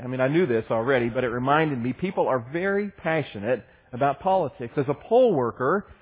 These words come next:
you're not supposed to discuss any of the, you know, the candidates and that kind of stuff. But I wanna tell you,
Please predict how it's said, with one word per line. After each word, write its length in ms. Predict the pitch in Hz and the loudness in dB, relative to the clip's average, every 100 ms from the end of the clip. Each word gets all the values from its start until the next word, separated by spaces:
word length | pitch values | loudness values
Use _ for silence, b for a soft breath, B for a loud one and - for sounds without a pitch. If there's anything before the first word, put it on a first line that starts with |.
| _ | _
you're 80 | 147 | 0
not 160 | 175 170 | 0 0
supposed 320 | 175 185 180 | -2 0 0
to 80 | 170 | -4
discuss 460 | 135 - - 170 147 - | -10 -8 -2 -2 -2 -4
any 220 | 147 143 | -2 -2
of 100 | 117 | 0
the, 260 | 123 120 117 _ - | 0 0 -4 _ -8
you 60 | |
know, 120 | 123 | -6
the 160 | 117 113 - | -4 -6 -6
candidates 400 | - 165 147 117 - | -4 -2 -2 -4 -6
and 120 | 110 | -2
that 200 | 135 - | -2 -2
kind 140 | 123 | -8
of 80 | 110 - | -8 -4
stuff. 220 | 117 104 | -2 -2
But 120 | - 151 | 0 0
I 20 | |
wanna 180 | 196 - | 0 0
tell 120 | 190 | 0
you, 180 | 156 127 | 2 0